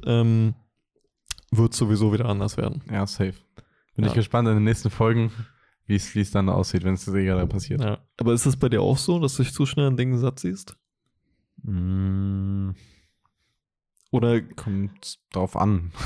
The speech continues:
Speaker 2: <laughs> Weiß ich jetzt gar nicht genau.
Speaker 1: Oder zu schnell auch Dinge nicht mehr wertschätzt, wenn du sie ein paar Mal irgendwie
Speaker 2: Ja, wa-
Speaker 1: hast,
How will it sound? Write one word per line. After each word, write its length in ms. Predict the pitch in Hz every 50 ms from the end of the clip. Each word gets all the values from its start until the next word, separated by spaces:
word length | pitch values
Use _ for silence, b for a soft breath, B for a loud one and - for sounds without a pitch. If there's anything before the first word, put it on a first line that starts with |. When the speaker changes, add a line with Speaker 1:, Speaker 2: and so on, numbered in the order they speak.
| B B B B B
Speaker 2:
<laughs> 440 | _ - - - - - - - _
Weiß 160 | - 98 98
ich 60 | 101 101
jetzt 100 | 92 -
gar 100 | 90 90
nicht 120 | 90 -
genau. 240 | - 92 90 92 90 - _ B B B B B B B B B B B B
Speaker 1:
Oder 240 | 123 117 107 104 101
zu 260 | - - - 131 120
schnell 340 | 117 - - 127 120 123 120
auch 160 | 117 117 113 -
Dinge 460 | - 120 120 123 123 120 120 117 117
nicht 240 | 117 117 113 - -
mehr 160 | 113 104 98
wertschätzt, 560 | 104 107 127 131 - - 160 151 - - -
wenn 100 | 151 143
du 80 | 139 139
sie 180 | 135 139 139
ein 360 | 139 139 143 139 131 120 131
paar 160 | 135 - 151 123
Mal 220 | 123 127 127 127 120 117 117 120 123 - - 139 - - _ _ _ _ _ _ _ _ _ _ _ _ _ _ _ _ _ _ - -
irgendwie 80 | 131
Speaker 2:
Ja, 460 | 120 101 95 92 101 107 104 101 -
wa- 100 | 90 90
Speaker 1:
hast, 400 | - 120 131 - - 104 - -